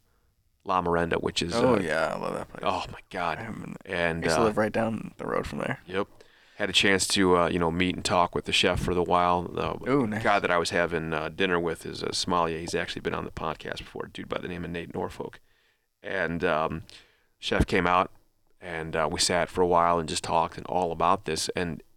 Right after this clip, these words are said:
Speaker 1: he was, like, adamant about the need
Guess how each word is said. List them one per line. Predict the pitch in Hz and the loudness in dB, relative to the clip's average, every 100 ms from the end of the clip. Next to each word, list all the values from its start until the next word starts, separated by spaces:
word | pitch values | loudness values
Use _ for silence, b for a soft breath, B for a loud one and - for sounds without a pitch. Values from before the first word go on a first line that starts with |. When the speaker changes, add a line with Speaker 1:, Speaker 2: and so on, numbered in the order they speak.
| _ _ | _ _
Speaker 1:
he | _ - 113 113 104 - - _ _ _ | _ -10 -2 -2 -2 -8 -20 _ _ _
was, | - 98 85 80 - _ | -6 -4 -2 -6 -8 _
like, | 85 - - 101 | -12 -12 -6 0
adamant | 117 104 76 - - _ _ _ _ | 2 2 -2 -12 -18 _ _ _ _
about | - - 104 95 - 92 | -18 0 4 4 2 -2
the | 95 | -2
need | 92 90 87 87 85 | 0 -2 -2 -4 -8